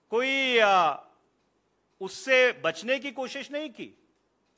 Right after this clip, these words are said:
उन्होंने साफ तौर पे जो परिस्थितियां थीं,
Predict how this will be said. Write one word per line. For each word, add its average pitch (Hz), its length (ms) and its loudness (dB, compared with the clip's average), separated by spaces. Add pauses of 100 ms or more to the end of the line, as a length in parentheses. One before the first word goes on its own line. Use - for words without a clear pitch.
(520)
उन्होंने 220 300 -6
साफ 214 500 -2
तौर 202 220 2
पे 208 560 -2 (460)
जो 180 240 -4
परिस्थितियां 196 680 -2
थीं, 202 380 -10